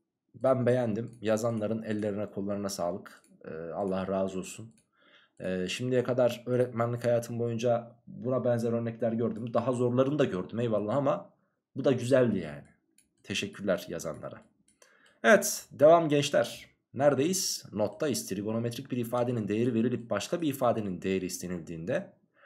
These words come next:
tan x çarpı kot x bir veya sin kare x artı cos kare x eşittir bir özdeşliklerinden yararlanırız. Tamam mı? Şimdi iyi dinle. A kare artı B kare, A küp artı B küp,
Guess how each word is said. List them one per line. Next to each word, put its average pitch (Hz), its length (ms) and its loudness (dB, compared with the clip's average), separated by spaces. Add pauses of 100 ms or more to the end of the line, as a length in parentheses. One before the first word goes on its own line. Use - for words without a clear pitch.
(340)
tan 131 160 -2
x - 280 -6
çarpı 123 380 0
kot 123 200 -6
x - 240 -8
bir 160 300 -4
veya 127 200 2
sin 131 240 -6
kare 131 220 -2
x 131 180 -6
artı 123 240 -4
cos 123 200 -4
kare 127 180 0
x 120 120 -8
eşittir 117 320 -4
bir - 360 -4 (100)
özdeşliklerinden 110 1120 -2 (360)
yararlanırız. 113 840 0
Tamam 143 320 0
mı? 78 160 -12 (640)
Şimdi 139 500 0 (220)
iyi 123 220 4
dinle. 98 340 0 (960)
A 120 100 0
kare 135 180 2
artı 127 280 2
B 127 100 4
kare, 98 440 -2 (300)
A 120 120 2
küp - 180 -6
artı 123 300 0
B 117 120 0
küp, - 240 -14